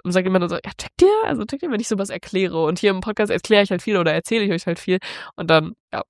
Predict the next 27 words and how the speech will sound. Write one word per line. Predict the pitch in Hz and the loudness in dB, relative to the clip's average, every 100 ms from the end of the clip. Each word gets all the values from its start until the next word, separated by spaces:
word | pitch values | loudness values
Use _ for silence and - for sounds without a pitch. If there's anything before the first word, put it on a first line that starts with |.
| _ - | _ -6
rutscht | 190 | -6
es | 196 - | -2 0
mir | |
<laughs> | 220 | 0
manchmal | 208 220 | 2 0
sehr | 196 202 196 | 2 2 2
raus. | 175 190 285 - - - - - | 4 4 2 -4 -10 -12 -10 2
Ähm, | 190 190 180 185 - - | 6 6 2 -6 -8 -2
mich | 196 | 0
juckt | 208 - | 0 0
es | 170 | -2
by | 151 | 2
the | 147 | 2
way | 139 | 2
grad | - | -2
gar | - | -2
nicht, | 80 - | -2 -2
dass | 185 | -2
die | 156 220 | -2 -2
Podcast-Folge | - 214 - 190 185 180 | -4 -4 -2 -4 -2 0
so | |
länger | 175 180 180 | 2 2 2
wird. | 180 180 - _ _ _ _ _ _ _ _ - | 0 -2 -8 _ _ _ _ _ _ _ _ -18
Juckt, | - - - - | -14 -12 -14 -12
ignorieren | 220 - - - | -12 -10 -10 -10
wir | - | -12
jetzt. | - | -14